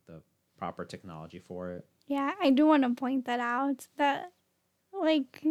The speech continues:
Speaker 2: just the scenery and all, everything in the movie, I think it's pretty good quality.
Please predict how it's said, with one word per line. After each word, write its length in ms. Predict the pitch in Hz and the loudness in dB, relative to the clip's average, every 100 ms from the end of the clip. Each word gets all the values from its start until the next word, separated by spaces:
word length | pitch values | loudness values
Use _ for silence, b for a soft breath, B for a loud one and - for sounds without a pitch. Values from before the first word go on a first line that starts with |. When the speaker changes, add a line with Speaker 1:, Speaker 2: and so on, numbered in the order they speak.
| 330 _ _ _ _ _ _ _ _ | -2 _ _ _ _ _ _ _ _
Speaker 2:
just 260 | 277 330 330 | 0 0 2
the 140 | 359 | -2
scenery 1000 | - - 285 262 254 254 254 262 254 247 | -2 -2 0 2 2 2 2 2 2 0
and 200 | - 254 - _ - | -2 -2 -4 _ 2
all, 320 | 247 247 254 | 4 4 4
everything 680 | 285 254 240 302 285 330 320 | 4 4 4 0 0 0 0
in 200 | 277 262 | 0 -2
the 60 | 254 | 0
movie, 520 | 240 233 233 302 302 | 0 -2 -2 0 0
I 120 | - | 0
think 160 | 277 330 | 0 0
it's 100 | 254 | -2
pretty 220 | - 240 | -6 -8
good 180 | 240 240 | -8 -12
quality. 680 | - 226 233 233 240 240 | -10 -8 -6 -6 -6 -6